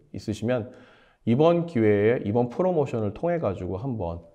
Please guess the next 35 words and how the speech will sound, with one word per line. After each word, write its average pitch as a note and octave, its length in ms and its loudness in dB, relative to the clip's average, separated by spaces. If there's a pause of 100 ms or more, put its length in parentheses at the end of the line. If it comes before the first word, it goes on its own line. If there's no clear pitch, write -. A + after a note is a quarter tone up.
(300)
어, D2+ 100 -6
아이비엠 G2+ 360 0
퍼블릭 C#3+ 340 2
클라우드를 G#2+ 480 -2
경험해 G2+ 320 -4
보시는 G2+ 280 -6
것도 F#2+ 200 -8
굉장히 F#2 280 -8
좋은, F#2 520 -6
어, E2 260 -10
기회라고 F2 240 -8
생각을 G2 300 -8
하고 G2+ 160 -8
있고요. A#2+ 340 -6 (720)
그다음에 D3 380 6
지금 C#3 280 2
전 C#3 220 2
세계가 B2+ 580 4
예상치 E3 360 0
못한 G#2 680 0
지금 F#2+ 200 -10
코비드 D3+ 300 2
나인틴 G#2 380 -2
위기 G2 180 -4
상황에 G#2 340 -6
지금 F2+ 300 -8 (340)
직면하면서, B2+ 960 -2 (400)
어, F2+ 240 -4
기업, F#2+ 480 0 (340)
정부, G2 640 -4 (220)
사회 E3+ 360 4
개인 C3 300 4
모두 G2+ 300 -2
아주 G#2 240 -4
힘들고 E3+ 920 -2